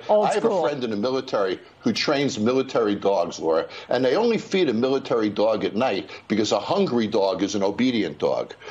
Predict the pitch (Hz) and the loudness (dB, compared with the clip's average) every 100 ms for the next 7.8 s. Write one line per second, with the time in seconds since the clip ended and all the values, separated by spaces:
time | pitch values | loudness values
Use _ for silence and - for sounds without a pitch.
0 | - 143 131 - - - 156 151 151 147 | -2 0 0 -2 -16 -4 -2 2 2 2
1 | 147 202 - - - 160 185 123 117 135 | 2 0 -2 -8 0 2 2 0 -2 0
2 | 127 120 - 107 110 - 156 196 156 123 | 0 -2 -4 -4 -4 -4 -4 -4 -6 -6
3 | 104 101 110 95 - 110 - - - - | -8 -8 -8 -6 -6 -6 -10 -16 -18 -18
4 | - 135 123 - 127 120 117 - - 123 | -4 -2 -2 -2 -2 0 -2 -8 -4 0
5 | 127 160 117 139 180 151 135 127 120 113 | 0 0 2 2 2 2 0 0 -2 0
6 | 117 139 143 143 131 131 107 117 110 120 | 2 2 2 0 2 0 0 0 0 0
7 | 117 - 117 110 107 92 113 92 | 0 -2 -2 0 0 0 -2 -4